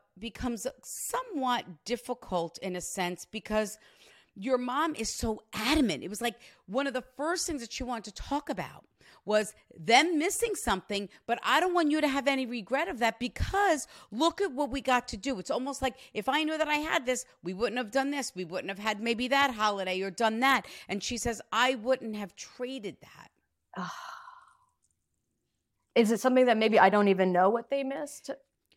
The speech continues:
Speaker 1: Well, no, I think it's when, when you're saying that, that, that she was misdiagnosed.
Speaker 2: She was misdiagnosed, yeah. Because by
Speaker 1: Right?
Speaker 2: the time they found the cancer, yeah, she was at stage four.
Speaker 1: Right.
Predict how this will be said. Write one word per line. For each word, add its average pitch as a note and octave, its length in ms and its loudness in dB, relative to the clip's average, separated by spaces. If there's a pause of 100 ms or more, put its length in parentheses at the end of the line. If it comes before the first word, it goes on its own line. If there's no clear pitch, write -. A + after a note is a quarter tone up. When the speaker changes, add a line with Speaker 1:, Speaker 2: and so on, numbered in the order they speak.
(220)
Speaker 1:
Well, C#4+ 160 4
no, D4 140 6
I C4 140 8
think C4 220 -2
it's C4 120 -4
when, B3 200 -2
when A3 240 -4
you're G#3+ 120 -4
saying A3 300 -2
that, F#3+ 180 2 (180)
that, G3 180 0
that F#3 140 -4
she G#3+ 120 -8
was F3 160 -8
misdiagnosed. F#3 760 -2
Speaker 2:
She B3+ 60 2
was G#3 140 4
misdiagnosed, F#3 640 4
yeah. G3 320 0 (100)
Because A#3 180 4
by G3 100 6
Speaker 1:
Right? A3+ 100 10
Speaker 2:
the B3 40 0
time B3+ 280 4
they B3 100 8
found G#3+ 240 6
the G3+ 60 4
cancer, G3+ 420 0
yeah, F#3 220 4
she G3+ 160 -4
was F#3+ 100 2
at E3+ 160 0
stage - 400 -6
four. D#3 460 -2 (140)
Speaker 1:
Right. F#3 360 -4